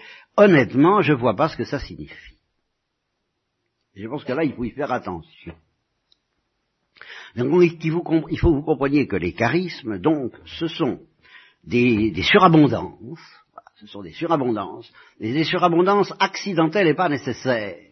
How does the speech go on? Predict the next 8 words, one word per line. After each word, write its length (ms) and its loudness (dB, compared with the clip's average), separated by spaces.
Vous 60 -20
voyez, 180 -12
le 200 2
feu, 240 2
c'est 220 -2
une 120 -8
surabondance 800 -6
nécessaire 1000 0